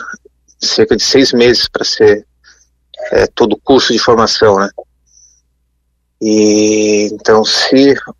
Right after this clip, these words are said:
o governador Jorginho Melo, né, junto com o delegado Ulisses Gabriel, com o nosso delegado geral, conseguir, é,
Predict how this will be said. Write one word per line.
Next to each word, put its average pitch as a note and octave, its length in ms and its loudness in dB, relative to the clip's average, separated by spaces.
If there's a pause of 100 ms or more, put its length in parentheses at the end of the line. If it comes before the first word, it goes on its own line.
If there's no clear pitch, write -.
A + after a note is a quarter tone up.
(120)
o C3+ 140 -4
governador A2+ 640 2
Jorginho A2 420 2
Melo, A2+ 420 0
né, A2+ 260 -2 (100)
junto B2 380 -8
com F#2+ 240 -2 (260)
o - 100 -18
delegado G#2 360 2
Ulisses G#2 280 -2
Gabriel, G2+ 400 2
com G#2+ 120 -4
o - 20 0
nosso G2+ 120 -4
delegado G2+ 300 0
geral, A2 520 0 (680)
conseguir, A#2 760 0 (480)
é, - 540 0